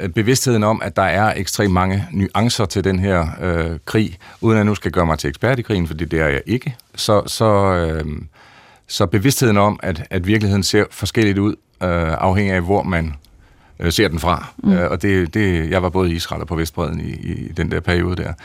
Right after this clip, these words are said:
Speaker 1: Øh, og det er vidt forskellige virkeligheder og vidt forskellige, øh, forhold og, og, øh, og sådan noget, man bliver udsat for som, som menneske,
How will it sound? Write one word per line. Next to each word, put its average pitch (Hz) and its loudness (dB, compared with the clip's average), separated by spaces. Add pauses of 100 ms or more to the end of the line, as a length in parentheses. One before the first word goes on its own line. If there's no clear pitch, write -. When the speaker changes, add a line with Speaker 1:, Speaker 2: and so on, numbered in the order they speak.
(520)
Speaker 1:
Øh, 82 4
og - -4
det 113 4
er 98 2 (220)
vidt 95 -2
forskellige 90 0
virkeligheder 87 -2
og 85 -8
vidt 87 -6
forskellige, 80 -2 (200)
øh, 76 -4
forhold 110 2
og, 76 -2
og, 76 -10 (800)
øh, 82 0
og 90 -2
sådan 92 0
noget, 90 2
man 87 2
bliver 82 0
udsat 87 -2
for 80 -4 (200)
som, 80 -4
som - 0
menneske, 85 0